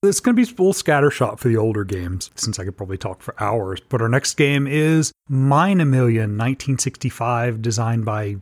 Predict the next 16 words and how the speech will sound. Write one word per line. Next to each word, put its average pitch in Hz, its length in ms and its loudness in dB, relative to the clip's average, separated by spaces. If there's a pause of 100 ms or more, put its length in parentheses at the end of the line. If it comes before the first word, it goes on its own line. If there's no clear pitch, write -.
(120)
somebody, 113 760 -2
but 165 80 0
eventually 175 320 4
sold 143 420 2
to 127 380 2
Waddington's, 110 840 -2
where 110 240 -6 (180)
they 165 220 2
eventually 165 400 2
renamed 139 440 2
it 135 160 0
as 113 240 -2 (100)
the 120 200 -2
business 120 520 2
game 90 420 -8
because 92 500 -8